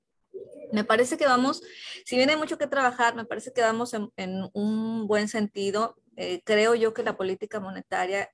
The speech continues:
que la, las finanzas en México se han manejado de manera correcta, idónea.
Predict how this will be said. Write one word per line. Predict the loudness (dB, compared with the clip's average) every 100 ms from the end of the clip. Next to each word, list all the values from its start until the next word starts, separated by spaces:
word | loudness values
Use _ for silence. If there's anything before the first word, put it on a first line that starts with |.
| _
que | -8 -4
la, | -6 -6
las | -4 -4 -4
finanzas | -6 -2 0 0 -2 -6
en | -6
México | -6 -6 -6
se | -4
han | -2
manejado | 0 -2 -4 -2 0 -2 -6 -20 -20 -6
de | -4
manera | -2 2 4 4 0 -4
correcta, | -2 2 2 2 -2
idónea. | 0 0 -2 -4 -6